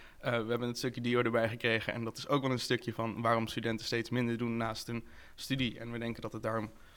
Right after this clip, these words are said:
de naam daarbij past, Duologen, omdat we er gewoon over kunnen gaan spreken. We willen gaan bespreken wat het allemaal doet en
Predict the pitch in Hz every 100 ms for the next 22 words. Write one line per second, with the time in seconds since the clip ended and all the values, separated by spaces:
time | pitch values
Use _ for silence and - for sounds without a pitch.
0 | - - - 117 117 120 139 131 120 117
1 | 113 113 107 120 113 120 120 - 110 117
2 | 110 107 113 110 113 117 104 107 101 107
3 | - 120 123 107 104 107 104 - 110 110
4 | - 107 - 113 120 110 107 107 - 110
5 | 107 117 120 - 104